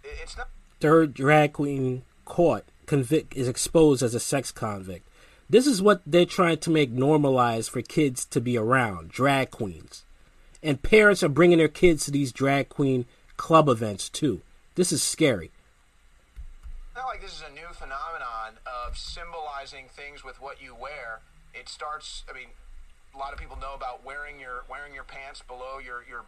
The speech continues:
Speaker 1: your, your butt when you're in jail means, "Hey, I'm okay to be sodomized." Now they turn that into a pop culture thing. They don't even know what they're representing. But it's the same thing. It's like, "Hey, look, I got my pig snout in. If you wanna poop on it, down with it. Like, invite me over later. We'll have a whole thing."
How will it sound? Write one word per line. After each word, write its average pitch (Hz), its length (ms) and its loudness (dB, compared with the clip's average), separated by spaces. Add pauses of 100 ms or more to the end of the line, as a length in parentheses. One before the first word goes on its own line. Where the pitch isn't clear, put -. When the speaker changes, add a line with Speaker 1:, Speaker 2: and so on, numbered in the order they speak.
(160)
Speaker 1:
your, 117 140 -16 (540)
your 131 140 -18 (100)
butt 143 260 -14 (480)
when 127 120 -18
you're 139 160 -18
in 127 80 -20
jail 143 380 -14
means, 127 240 -18
"Hey, 165 160 -14
I'm 139 240 -14
okay - 240 -16
to 131 80 -20
be 139 80 -18
sodomized." 156 680 -10
Now 120 220 -8
they 113 160 -10
turn 139 240 -14
that 123 100 -14
into 120 220 -16
a - 20 -18
pop - 300 -12
culture - 320 -12
thing. 113 240 -18
They 107 80 -18
don't 120 100 -14
even 113 140 -18
know 117 80 -16
what 117 100 -14
they're 110 140 -16
representing. 120 480 -16 (420)
But 170 140 -12
it's - 80 -14
the - 20 -16
same 185 240 -14
thing. 165 140 -16
It's 147 100 -16
like, 139 140 -12
"Hey, 202 160 -14
look, 196 160 -12
I 175 160 -8
got 185 160 -10
my 165 160 -10
pig 147 180 -16
snout 135 300 -14
in. 104 100 -18
If - 140 -20
you 151 80 -20
wanna 160 160 -16
poop - 240 -18
on - 80 -4
it, 302 400 0
down - 160 -12
with - 240 -4
it. - 20 -14
Like, - 160 -14
invite - 320 -16
me 165 220 -14
over 196 240 -14
later. 117 260 -16
We'll 143 160 -14
have 156 140 -12
a 151 80 -14
whole 175 160 -12
thing." 202 320 -16